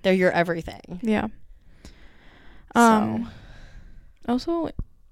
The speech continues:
Speaker 2: interesting that I think every story but one was the mom taking.
Speaker 1: Yes.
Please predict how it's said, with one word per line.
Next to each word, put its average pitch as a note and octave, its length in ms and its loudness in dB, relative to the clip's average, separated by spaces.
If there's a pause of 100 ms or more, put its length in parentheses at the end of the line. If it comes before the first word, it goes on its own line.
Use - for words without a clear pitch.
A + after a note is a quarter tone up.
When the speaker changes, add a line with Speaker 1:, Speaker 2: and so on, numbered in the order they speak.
(220)
Speaker 2:
interesting B3 500 -2
that A3+ 260 -2
I A3 100 -2
think B3 240 -6 (220)
every A3+ 200 -4
story A#3 300 0
but A#3 160 0
one B3+ 540 -2
was A#3 220 -4
the A3 100 -4
mom G3+ 380 -4
taking. D4+ 480 -6 (880)
Speaker 1:
Yes. - 840 0